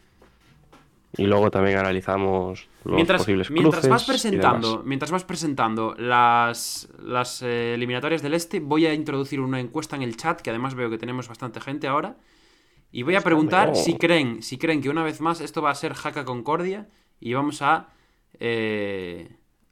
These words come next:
Speaker 2: a t-, hacer los tres la misma predicción, que es un, un habitual en estos programas.
Speaker 3: Sí.
Speaker 1: Eh, nos dice Chop Chop,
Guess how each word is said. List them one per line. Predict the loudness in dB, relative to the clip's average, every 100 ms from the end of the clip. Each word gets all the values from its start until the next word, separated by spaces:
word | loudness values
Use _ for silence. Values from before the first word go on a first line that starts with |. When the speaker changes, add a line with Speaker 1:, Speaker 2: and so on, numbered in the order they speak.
| -4
Speaker 2:
a | -2 -2
t-, | -4
hacer | -6 -6 -6
los | -6 -6
tres | -8 -4
la | -6
misma | -6 -6
predicción, | -6 -8 -12 -14 -14 _ _ _ _ -10
que | -6
es | -6 -6
un, | -6 -6 -6 -6
un | -4
habitual | -2 -2 -2 -2
en | -4
estos | -10 -12 -12 -12
programas. | -12 -10 -10 -14 _ _ _ _ _ _ _ _ _ _ _ _ _
Speaker 3:
Sí. | -8 -8 -8 _ _ _ _ _ _ _ _ _ _ _ _ _ _ _ _ _ _ _ _ 0
Speaker 1:
Eh, | 4
nos | 4
dice | 4 2
Chop | 2 2
Chop, | 4 2